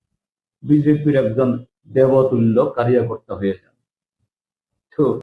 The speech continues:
রাজীব ভট্টাচার্য কাকে বলছে, কাকে বোকা বানাচ্ছে?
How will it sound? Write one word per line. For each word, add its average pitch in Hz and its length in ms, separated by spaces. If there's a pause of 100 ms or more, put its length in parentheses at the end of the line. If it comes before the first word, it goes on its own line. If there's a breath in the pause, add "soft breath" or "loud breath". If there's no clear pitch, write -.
রাজীব 113 280
ভট্টাচার্য 104 760 (380)
কাকে 120 300
বলছে, 110 380 (540)
কাকে 180 260
বোকা 170 260
বানাচ্ছে? - 520